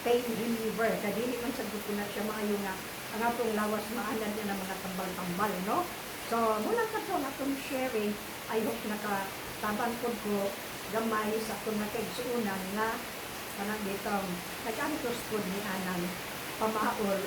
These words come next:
or myalgia or fibromyalgia, no? Mga pain, mangguna siya, dali ari,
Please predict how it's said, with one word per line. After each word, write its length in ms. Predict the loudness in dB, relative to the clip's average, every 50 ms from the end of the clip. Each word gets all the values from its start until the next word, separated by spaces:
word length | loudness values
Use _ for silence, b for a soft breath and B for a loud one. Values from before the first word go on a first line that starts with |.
| 0 2 4
or 80 | 4 4 4 2
myalgia 640 | 2 2 4 4 4 2 2 0 0 -2 0 0 -2 -2 -2 -4 -6 -6 -6 -6 -6 -4 -2 2
or 100 | 2 2 2 2 2
fibromyalgia, 1400 | 4 6 6 6 4 2 0 0 0 0 0 -2 -2 -2 0 0 2 2 2 2 0 0 -2 -2 -4 -4 -4 -4 -4 -4 -2 0
no? 160 | 0 2 2 0 -2 -4 -6 -6 -6 -6 -4 -2
Mga 180 | 0 0 2 2 2 4 4
pain, 320 | 4 6 6 6 6 6
mangguna 400 | 4 2 2 2 2 2 2 2
siya, 160 | 2 2 0
dali 260 | 2 2 0 0 -2 -2 0
ari, 640 | 2 2 4 4 4 2 2 2 4 2 2 2